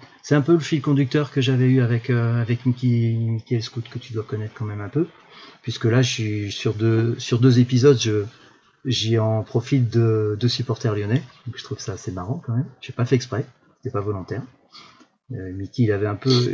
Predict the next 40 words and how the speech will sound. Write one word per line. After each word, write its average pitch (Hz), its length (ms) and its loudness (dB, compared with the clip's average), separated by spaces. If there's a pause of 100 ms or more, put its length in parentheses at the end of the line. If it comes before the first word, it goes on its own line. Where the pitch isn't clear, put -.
(160)
il 123 80 2
avait 127 140 10
un 147 60 8
peu 165 100 2
ce - 60 -2
profil 143 280 0
comme 127 180 6
le 127 80 6
tien, 147 200 0
à 131 60 2
savoir 123 320 0
que 117 100 -2
c'était, 113 340 -6
euh, 107 120 -6 (840)
il 120 180 4
a 123 60 8
une 117 120 6
capacité 127 480 0
à 131 60 6
produire 120 360 0
des, 110 320 -2
des 107 140 -6
tweets, 127 320 -2
euh, 110 100 -2 (840)
en 50 540 -12
grande 120 240 2
quantité 127 460 4
avec 135 300 2
une 117 640 2
grande 110 260 0
qualité, 123 380 4
donc 104 220 -6
c'est, - 220 -6 (120)
c'est - 140 -2
au - 20 2
moins 123 160 6
un 120 40 4
point 123 160 0
commun 117 260 0
qui, 104 580 -8